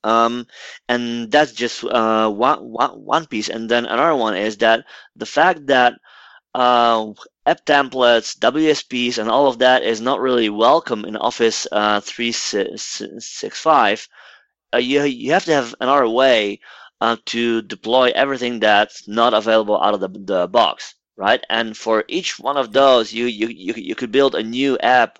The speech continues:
over and over again. But we thought that it's just easier to, um, se-, s-, uh, s-, uh, separate the contents from,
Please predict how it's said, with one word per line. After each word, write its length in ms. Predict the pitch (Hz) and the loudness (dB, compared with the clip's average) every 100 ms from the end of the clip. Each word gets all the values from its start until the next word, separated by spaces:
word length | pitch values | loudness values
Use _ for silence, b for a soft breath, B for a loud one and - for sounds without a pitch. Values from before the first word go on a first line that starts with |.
| - | -2
over 240 | 123 110 | -2 0
and 80 | 110 | 0
over 240 | 190 180 | 2 2
again. 420 | 123 104 95 95 - B B B B | 2 0 -2 -4 -8 B B B B
But 120 | 127 | -4
we 160 | 143 202 | -2 -6
thought 380 | - 160 156 135 | -2 2 2 2
that 280 | 135 127 - B B B | 2 2 0 B B B
it's 160 | 151 143 | -4 -2
just 180 | 135 - | -4 -4
easier 520 | 147 160 135 117 110 | -2 -2 0 2 0
to, 540 | 107 - 107 104 110 - 104 | -2 -8 -6 -6 -10 -6 -4
um, 440 | 107 104 104 104 | -4 -8 -14 -16
se-, 680 | 101 - - - 123 147 120 | -18 -18 -14 -6 -6 -6 -10
s-, 280 | 120 - - - | -12 -12 -14 -6
uh, 500 | 110 110 107 104 104 | -2 -2 -2 -4 -8
s-, 380 | 107 - - - | -12 -16 -18 -14
uh, 360 | 123 98 101 101 | -8 -6 -4 -6
separate 640 | - - - 131 139 117 104 | -10 -16 -6 -6 -2 -4 -4
the 60 | |
contents 480 | - 135 147 139 113 | -4 -4 -2 -4 -8
from, 500 | - 117 107 107 107 | -2 0 2 0 -4